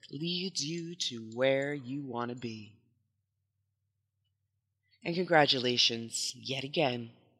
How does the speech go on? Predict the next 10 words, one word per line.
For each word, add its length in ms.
here 340
you 280
are, 380
thriving, 600
taking 280
action 500
to 120
your 80
positive 600
benefit. 460